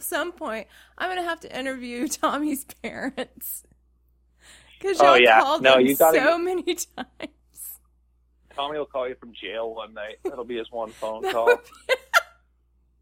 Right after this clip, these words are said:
Speaker 1: be <laughs> a, a collect call from Canada.
Speaker 2: <laughs> Yeah, like, I, I don't,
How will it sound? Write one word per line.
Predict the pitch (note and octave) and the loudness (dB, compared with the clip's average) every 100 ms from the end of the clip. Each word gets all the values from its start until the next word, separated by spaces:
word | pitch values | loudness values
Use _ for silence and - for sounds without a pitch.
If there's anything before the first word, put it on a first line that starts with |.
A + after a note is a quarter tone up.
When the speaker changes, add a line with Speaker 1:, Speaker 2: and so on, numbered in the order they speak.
| _ _ - - - - C4+ - F4+ G4 | _ _ -16 -14 -14 -16 -16 -6 -4 -4
Speaker 1:
be | D#4 A#3 G#3 | -6 -12 -10
<laughs> | |
a, | - | -6
a | A3+ | -6
collect | - A3+ G#3 G3 - | -6 -4 -4 -4 -8
call | - - G3 G#3 _ | -14 -12 -10 -10 _
from | G3+ G3+ A3+ | -10 -8 -8
Canada. | - A3 F3+ F#3+ G3+ G3 - | -8 -8 -8 -10 -10 -12 -14
Speaker 2:
<laughs> | _ _ - - _ _ _ _ _ _ _ - - - - F#3 D3 - | _ _ -16 -16 _ _ _ _ _ _ _ -8 -4 -4 2 2 2 0
Yeah, | E3 - C#3 B2+ | -4 -2 -4 -4
like, | B2 | -2
I, | C3 D#3+ | 0 2
I | F3+ | 0
don't, | F#3+ E3+ | -2 -8